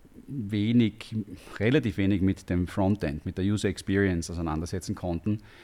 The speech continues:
weil wir einfach damit beschäftigt waren, dieses, dieses, diese Arbeit im Hintergrund so gut und so sauber wie möglich, äh, selbst abzuwickeln. Ähm, und das beschäftigt uns nach wie vor. Ähm, wir sind noch nicht so schnell, wie ich gerne wäre,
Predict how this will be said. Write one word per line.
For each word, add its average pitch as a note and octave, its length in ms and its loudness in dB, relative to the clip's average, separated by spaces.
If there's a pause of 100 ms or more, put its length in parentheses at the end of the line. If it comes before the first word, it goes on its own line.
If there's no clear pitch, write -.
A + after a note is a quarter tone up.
(140)
weil F#2 140 0
wir F#2+ 100 4
einfach F2+ 200 -2
damit F#2+ 500 0
beschäftigt - 580 -4
waren, E2+ 340 0 (680)
dieses, G2 560 2
dieses, F#2+ 400 -4
diese - 280 -4
Arbeit G2 280 0
im G#2+ 100 4
Hintergrund A#2 800 0 (280)
so - 160 -10
gut A#2+ 280 0
und G#2 120 2
so - 100 -10
sauber F2 400 0
wie F#2+ 60 0
möglich, F#2 480 -2 (400)
äh, F2+ 220 -2
selbst F2 300 -6
abzuwickeln. E2 680 -10 (680)
Ähm, G#2 260 2
und B2+ 200 0
das B2 80 -6
beschäftigt A#2 400 2
uns G#2+ 160 4
nach G2 220 0
wie F#2 60 -2
vor. G#2+ 400 -2 (240)
Ähm, F#2 480 2
wir F#2+ 120 0
sind G#2 420 2 (360)
noch F2 100 0
nicht A#2 180 4
so - 80 -2
schnell, G2+ 320 0
wie A2+ 80 2
ich - 120 -2
gerne F#2 260 0
wäre, F#2 380 -2